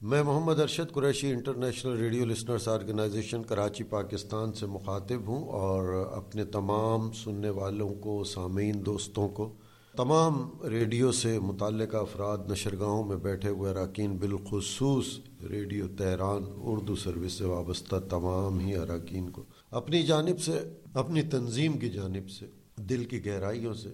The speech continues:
نوروز کی اور عید الفطر کی مبارکباد پیش کرتا ہوں۔ عید الفطر کے ایام بہت مبارک ہوتے ہیں۔ یہ ایام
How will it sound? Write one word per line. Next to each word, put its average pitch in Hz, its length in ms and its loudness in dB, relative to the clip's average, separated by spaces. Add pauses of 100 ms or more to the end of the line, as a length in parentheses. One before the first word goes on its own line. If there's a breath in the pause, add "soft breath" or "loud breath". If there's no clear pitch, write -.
(140)
نوروز 127 520 2
کی 131 100 -4
اور 123 120 0
عید 110 180 -2
الفطر 113 400 0
کی 101 120 -8
مبارکباد 98 680 0 (180)
پیش 104 240 -2
کرتا 101 400 -4
ہوں۔ 95 260 0 (560 soft breath)
عید 139 220 2
الفطر 180 460 2
کے - 160 -4
ایام 135 800 -2
بہت 107 300 -4
مبارک 110 520 -2
ہوتے 98 320 -4
ہیں۔ 95 200 -4 (460 soft breath)
یہ 110 140 -2
ایام 123 400 2